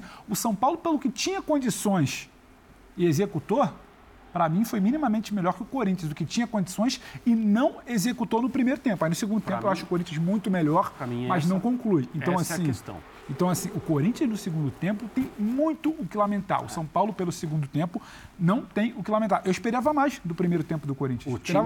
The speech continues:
Speaker 2: time
Speaker 1: mais. Pra mim é um problema muito maior o primeiro tempo
Speaker 2: Lógico.
Speaker 1: do que a não conclusão
Speaker 2: É
Speaker 1: das
Speaker 2: claro.
Speaker 1: chances no segundo.
Speaker 2: É, é evidente. É, e o pênalti ou não pênalti, o pênalti foi cometido no momento em que havia pelo menos metade do jogo a ser disputada.
Speaker 1: Uhum.
Speaker 2: Nessa, nessa metade
Speaker 1: Uhum.
Speaker 2: além, o Corinthians foi melhor.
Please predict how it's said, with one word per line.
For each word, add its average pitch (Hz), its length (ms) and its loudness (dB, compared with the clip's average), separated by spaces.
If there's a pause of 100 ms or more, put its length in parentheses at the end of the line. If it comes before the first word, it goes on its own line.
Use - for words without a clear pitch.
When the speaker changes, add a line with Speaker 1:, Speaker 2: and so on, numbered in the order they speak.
(100)
Speaker 2:
time - 80 -4
Speaker 1:
mais. - 140 -18
Pra 185 140 2
mim 208 80 4
é - 20 4
um 269 60 0
problema 247 320 2
muito 320 200 -2
maior 254 240 2
o 214 40 0
primeiro 208 420 0
tempo 202 340 2
Speaker 2:
Lógico. 135 340 -2
Speaker 1:
do 196 120 -2
que 254 100 2
a 240 80 4
não 247 160 4
conclusão 240 380 2
Speaker 2:
É 226 40 -2
Speaker 1:
das 226 100 2
Speaker 2:
claro. 220 140 2
Speaker 1:
chances - 140 -4
no 240 120 0
segundo. 185 440 2
Speaker 2:
É, 175 60 -2
é 202 60 0
evidente. 220 420 0
É, 127 180 -4
e 139 140 2
o 120 80 0
pênalti 139 680 0
ou 117 100 0
não 123 180 0
pênalti, 139 500 -2
o 123 40 0
pênalti 180 420 -4
foi 151 240 -4
cometido 175 580 -2
no 180 140 0
momento 156 400 0
em 170 60 0
que 170 120 -6
havia 143 220 -2
pelo 160 240 -2
menos 175 240 0
metade 170 440 -2
do 156 120 -2
jogo 170 300 -2
a 170 40 -4
ser 175 220 -4
disputada. 139 540 -4
Speaker 1:
Uhum. 151 60 0
Speaker 2:
Nessa, 160 220 0
nessa 175 300 -2
metade 139 400 -2
Speaker 1:
Uhum. 127 60 -2
Speaker 2:
além, 147 340 -2 (640)
o 127 80 -4
Corinthians 147 340 0
foi 180 80 0
melhor. 175 360 0